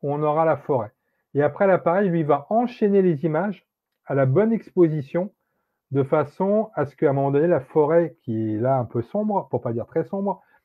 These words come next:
reste comme ça et que la lune ne vienne pas, par exemple, à un moment donné,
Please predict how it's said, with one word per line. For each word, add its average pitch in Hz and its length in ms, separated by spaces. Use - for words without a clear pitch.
reste 185 440
comme 175 180
ça - 280
et 135 100
que 151 100
la 139 180
lune 170 360
ne 135 120
vienne 143 240
pas, 190 140
par 143 180
exemple, 151 220
à - 20
un 120 40
moment 120 140
donné, 165 420